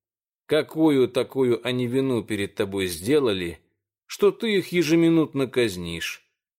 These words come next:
Помнишь, как ты на меднись говорил? Вот, кабы все рыбы между собой согласились. А что, если бы ракушки между собой согласились?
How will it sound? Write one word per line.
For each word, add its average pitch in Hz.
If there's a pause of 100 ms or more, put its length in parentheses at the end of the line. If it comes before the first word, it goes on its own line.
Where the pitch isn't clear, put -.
(440)
Помнишь, 165 (340)
как 160
ты 135
на 135
меднись 107
говорил? 110 (640)
Вот, 127
кабы 113
все 110
рыбы 113
между 101
собой 104
согласились. 107 (920)
А 113
что, 156
если 143
бы 139
ракушки 143
между 120
собой 113
согласились? 107